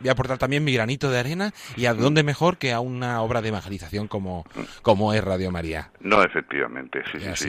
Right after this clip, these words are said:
Speaker 2: sí. Y, y, y, y una de las cosas que pude
Speaker 1: Ujú.
Speaker 2: comprobar, tanto en mi voluntariado como, como en la Centralita, como ahora, es la labor social que hace Radio María acompañando a enfermos,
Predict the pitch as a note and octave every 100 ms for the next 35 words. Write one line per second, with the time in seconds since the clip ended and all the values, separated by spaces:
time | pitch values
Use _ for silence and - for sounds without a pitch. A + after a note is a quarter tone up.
0 | D#2 E2 E2+ D#2 - F#2+ F#2 F2 E2 E2+
1 | - _ - G#2+ G#2+ G2 - G2 E2 -
2 | F2+ G2 F#2+ G2+ F#2+ F#2+ G2 G2+ - -
3 | - - _ - A#2+ G#2 F#2 - G2 F#2
4 | F2+ F2 F2 F2 F#2 F#2 E2+ F2 F2 E2+
5 | E2 D#2 D#2 C#2+ C#2 - - - - E2+
6 | E2 D#2+ D#2+ D#2+ D#2 D#2+ D#2+ D#2 D#2+ E2
7 | D#2 E2+ E2 E2+ F#2 E2 F2+ F2+ E2+ E2
8 | E2 D#2+ F2+ F2+ G2 - - - - G#2
9 | - - F#2 F2 E2+ E2 G#2 G#2 - -
10 | E2 - F#2+ F#2+ G2+ - F#2+ F2 F2+ G2
11 | F2 - E2 E2+ E2 D#2+ E2 F2+ - -
12 | - - - - F#2+ - E2 E2 E2+ F2+
13 | E2 F2 E2 - - E2+ E2 E2+